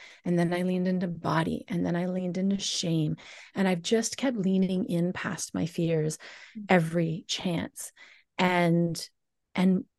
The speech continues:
Speaker 1: creating that muscle of noticing how I do get caught on the other side, the evidence that I am safe, that my body is this temple and that I can lean in and be caught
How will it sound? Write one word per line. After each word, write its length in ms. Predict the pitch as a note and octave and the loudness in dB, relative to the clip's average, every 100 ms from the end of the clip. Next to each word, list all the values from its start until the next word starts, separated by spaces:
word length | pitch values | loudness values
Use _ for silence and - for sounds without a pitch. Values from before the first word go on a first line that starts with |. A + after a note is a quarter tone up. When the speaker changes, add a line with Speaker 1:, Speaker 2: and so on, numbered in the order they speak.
| _ _ _ _ - | _ _ _ _ -8
Speaker 1:
creating 360 | F3+ G#3 D4 | -2 2 4
that 160 | B3 - | 2 2
muscle 440 | E3 G3+ A#3 A3 | 2 2 2 2
of 100 | E3+ | 4
noticing 540 | D#3 D#3 A3 C4+ G#3 E3+ | 2 2 2 0 -4 -4
how 180 | F3+ F3+ | -4 -2
I 100 | E3 | 0
do 180 | E3+ | 0
get 220 | G3+ G3+ - | 0 0 -2
caught 340 | E3+ G#3+ A#3 | -4 -2 -2
on 120 | E3+ | 0
the 120 | D#3+ | 0
other 160 | D#3+ D#3+ | 0 -4
side, 320 | - G#3+ A3 | -2 2 4
the 120 | F#3+ - | 2 2
evidence 560 | F3+ B3 G#3+ - - - | 6 6 6 0 -8 -2
that 120 | F#3 - | -2 0
I 100 | E3+ | 0
am 140 | E3+ | 0
safe, 540 | E3 - F#3 F3+ - _ _ _ _ - - _ | 0 2 2 2 -6 _ _ _ _ -20 -20 _
that 140 | F#3 F#3+ | 0 2
my 160 | E3+ | 2
body 480 | E3 D#3+ D#3+ D#3 D#3 | 2 0 0 0 -2
is 320 | - E3 D#3+ - - - - | 2 4 4 -2 -18 -20 -4
this 200 | E3+ D#3 | -2 -2
temple 600 | - E3 A#3 G3 - - - | 0 2 4 2 -2 -6 -4
and 200 | D#3 D#3 | -2 -2
that 100 | E3 | -4
I 120 | E3+ | -6
can 400 | - F3 E3+ E3+ | -6 -4 0 0
lean 220 | D#3+ D#3 - | 0 -2 -2
in 320 | E3 E3 D3+ | -2 0 -2
and 220 | - D#3 | -2 -2
be 120 | D3+ D#3 | -2 -4
caught 540 | - - G3 - | -6 -6 -4 -6